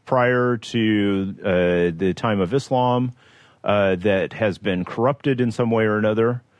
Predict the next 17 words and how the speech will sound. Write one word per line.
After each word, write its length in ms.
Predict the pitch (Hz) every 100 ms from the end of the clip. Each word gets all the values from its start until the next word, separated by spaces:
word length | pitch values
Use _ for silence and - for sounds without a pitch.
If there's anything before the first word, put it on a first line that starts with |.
| _ _ -
and 120 | 95
usually 460 | 127 123 131 110
includes 640 | 98 101 135 123 120 104 - -
Jews, 540 | 98 120 127 127 123 -
Christians, 720 | - 120 - 120 117 113 - -
and 440 | 87 90 85 82
the 180 | 78 95
mysterious 500 | 90 - 123 117 104
groups 400 | - 110 107 -
of 380 | - 92 87 78
the 80 | 80
Sabians. 800 | - 135 127 123 123 131 131 - _ - - - - - - - - -
And 180 | 139
then, 480 | 139 147 143 139 135 - 127
uh, 200 | 117 113
by 180 | 120
extension, 800 | 110 107 - 151 151 - 147 143